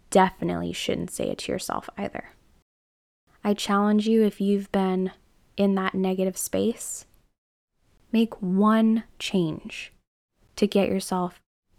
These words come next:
just a little bit out of that negative mind space and into a more positive one. If you said five negative things about yourself, I challenge you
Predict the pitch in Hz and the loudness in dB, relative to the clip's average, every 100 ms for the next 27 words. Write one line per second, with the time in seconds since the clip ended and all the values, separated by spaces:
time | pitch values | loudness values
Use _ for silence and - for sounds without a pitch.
0 | - - 233 - 214 247 233 262 262 220 | -8 -6 -6 -8 -8 -4 0 2 2 2
1 | 202 - 180 190 175 180 180 180 180 180 | -2 -2 -4 -2 -4 -2 -2 -2 -4 -2
2 | 180 190 - 240 262 269 - - _ _ | -2 -2 -2 0 0 0 -8 -16 _ _
3 | _ _ _ - 202 196 185 - 190 185 | _ _ _ -4 0 2 0 0 -2 0
4 | 175 175 - 90 - - - - 220 - | -2 0 0 0 -4 -8 -6 -8 -8 -14
5 | _ _ _ _ _ _ - 202 208 220 | _ _ _ _ _ _ -6 -2 2 2
6 | 220 - 233 196 - 208 202 202 202 202 | 2 0 0 -2 -2 0 2 2 4 4
7 | - 202 - 196 202 202 208 214 - 220 | 2 0 2 2 2 0 0 0 -2 0
8 | 226 226 - 196 - 190 180 190 196 220 | 0 -4 -6 -4 -4 -4 0 2 2 4
9 | 240 | 2